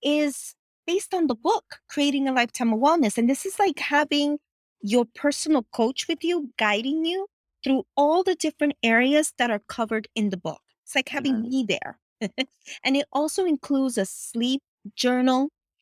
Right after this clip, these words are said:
Speaker 1: a food diary, so that you can keep track of what's going on with your sleep,
Speaker 2: Mm.
Speaker 1: right? And how you're eating. So it really goes into detail.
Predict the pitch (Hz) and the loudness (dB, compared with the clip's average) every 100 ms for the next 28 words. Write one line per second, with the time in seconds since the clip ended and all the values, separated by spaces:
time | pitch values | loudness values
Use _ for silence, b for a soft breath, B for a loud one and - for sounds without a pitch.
0 | _ _ - 208 - - - 240 247 220 | _ _ -4 -2 -4 -20 -2 0 0 0
1 | 240 247 247 254 262 262 - 233 220 202 | 2 4 4 2 0 -2 0 0 0 -2
2 | 226 226 - 240 - 247 220 - 240 226 | -4 -4 -4 -6 -4 -6 -2 0 2 2
3 | 247 233 214 202 208 - - 254 240 214 | 2 -2 -2 -2 -4 -2 -6 -2 0 2
4 | 214 220 233 220 208 - - 226 233 277 | 2 2 0 -2 -2 -4 -8 -4 -2 -2
5 | - _ _ _ _ _ _ _ _ _ | -8 _ _ _ _ _ _ _ _ _
6 | _ - 240 294 294 - 220 _ - 214 | _ -2 0 0 -2 -6 -10 _ -4 -2
7 | 196 240 233 233 - 220 240 269 302 - | -2 -4 -2 -4 -4 -4 0 0 -2 -6
8 | _ _ - 302 302 277 262 294 359 427 | _ _ -2 0 2 2 2 2 4 4
9 | 359 311 302 - - 254 - 214 - 208 | 4 4 2 0 0 -2 0 -6 -4 -6
10 | - - 52 - | -6 -12 -12 -14